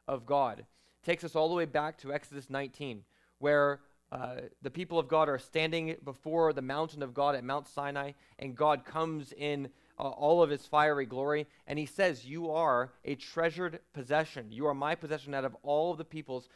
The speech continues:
on the face of the earth." This is, this was the status that the people of God had because they had been redeemed by God himself. And as such, then, as the text says, they are holy. They have been set apart for God, and we're told even further in verse two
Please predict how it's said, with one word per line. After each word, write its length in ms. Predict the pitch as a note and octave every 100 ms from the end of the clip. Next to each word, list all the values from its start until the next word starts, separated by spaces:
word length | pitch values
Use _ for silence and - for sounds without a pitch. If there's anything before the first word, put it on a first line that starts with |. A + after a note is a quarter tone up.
| _
on 180 | - D3
the 60 | D3+
face 280 | - D#3+ D3
of 60 |
the 120 | C3+
earth." 120 | D3 B2+
This 140 | D3+
is, 140 | D3+ - _ E3+
this 180 | F3
was 240 | F#3 D#3 C#3 - _ -
the 120 | D3
status 460 | - - F3 G3+ F#3+
that 80 |
the 80 | E3
people 340 | D#3+ E3+ E3 D3+
of 140 | C3
God 220 | D3+ D3+
had 340 | C3 D#3+ C#3+ B2
because 380 | C3 F3 F#3
they 100 | F#3+
had 180 | E3 D3+
been 200 | D#3+ D3+
redeemed 600 | C#3+ C#3+ D3 D#3+ C#3+ C3+ - _ -
by 480 | D3 D3+ D3 D3+ - C3
God 420 | D3 D3 C#3 B2+ B2 _ _ _ -
himself. 640 | C#3+ - G3 E3 A#2+ - D3
And 100 | D3
as 320 | D#3+ G#3 -
such, 280 | F3 D3 C3
then, 140 | B2+
as 120 | C3
the 80 | C3
text 260 | D3 C#3 -
says, 240 | B2 C#3 _ -
they 120 | D#3+
are 80 | E3+
holy. 480 | D3 A3+ G#3+ - - _ _ -
They 80 | D#3+
have 100 | D#3
been 140 | E3+
set 320 | - F3+ G#3
apart 540 | F3 - G3 F3+ D3+ - _ _
for 220 | - D3+
God, 440 | D3+ F#3 B2+ C#3+ D#3+ _
and 100 | D3+
we're 100 | D#3+
told 200 | D#3+ G#3
even 200 | F#3+ E3
further 380 | C#3 F#3+ B3 A#3
in 100 | D3
verse 220 | C#3 C3
two 280 | - C3+ D#3+